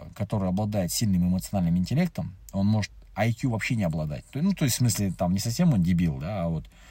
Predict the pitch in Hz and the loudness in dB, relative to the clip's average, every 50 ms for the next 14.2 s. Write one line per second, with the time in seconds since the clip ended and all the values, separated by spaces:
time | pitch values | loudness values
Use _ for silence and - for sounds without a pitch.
0 | - - - - - - - - 117 110 110 113 120 117 110 - 120 110 101 98 | -20 -20 -20 -20 -20 -4 2 4 4 6 6 6 4 4 4 4 4 4 4 4
1 | 110 113 - 143 127 120 101 92 85 - 85 78 69 - - - - - 127 127 | 2 2 4 6 6 6 4 2 -2 -2 -2 -2 -2 -4 -8 -10 -2 2 4 4
2 | 120 101 90 87 82 82 82 - - 139 165 202 208 - - - - - - - | 6 6 6 4 4 2 0 0 2 4 4 4 2 0 -8 -16 -20 -20 -20 -20
3 | - - - - - - - - - 101 101 95 92 90 90 - - 123 110 117 | -20 -20 -20 -20 -20 -20 -16 -8 -4 -2 0 2 2 2 0 0 0 0 0 0
4 | 107 - - 113 - - 113 - - - 104 95 - - 101 107 127 175 185 - | 0 0 -2 -2 -2 -2 -2 -2 -2 -2 -2 -2 0 0 2 2 2 2 2 2
5 | - 104 - - - - - - 113 117 117 117 104 98 113 - 117 110 - - | 0 -2 -2 -6 -14 -20 -8 0 4 6 6 6 6 4 2 2 2 2 2 2
6 | 127 110 107 101 104 95 - - 110 101 95 92 - 104 127 170 165 - - - | 2 4 4 4 2 2 0 0 0 0 0 0 0 2 2 2 0 0 -4 -8
7 | 101 95 95 95 98 92 - 87 - 92 95 117 - 185 - - - 98 90 85 | -4 0 0 2 2 0 -2 -4 -4 -2 -2 0 -2 -2 -4 -8 -8 -6 -6 -6
8 | - 76 - - 104 104 95 82 - - - - - - - - - - - - | -6 -8 -8 -4 -4 -2 -2 -2 -6 -8 -16 -20 -20 -20 -20 -20 -20 -20 -20 -20
9 | - - 101 92 104 104 104 98 95 92 95 107 117 151 170 165 117 - - 98 | -14 -8 -2 2 4 4 6 4 4 2 2 4 6 6 6 6 4 2 2 4
10 | 110 113 120 120 117 117 - - 131 - 156 156 170 170 147 131 - - 107 95 | 4 6 6 4 2 0 0 -2 -2 -2 0 0 2 2 2 0 0 -2 -2 0
11 | 95 92 87 85 82 78 - - 82 90 101 107 110 113 117 110 110 104 - - | 0 2 2 0 0 -2 -4 -2 0 0 2 2 2 2 2 2 0 -2 -4 -8
12 | - 104 - 120 113 110 - - - 117 - 127 - - 120 123 131 135 143 165 | -10 -6 -4 -4 -6 -6 -8 -8 -8 -6 -6 -6 -6 -4 -2 -2 0 2 4 4
13 | 151 139 120 101 101 95 90 - 92 - - 101 92 92 98 101 104 90 92 82 | 4 4 2 2 0 0 -2 -2 -4 -4 -2 0 2 2 2 2 0 0 0 0
14 | 82 82 80 73 | 0 0 -2 -2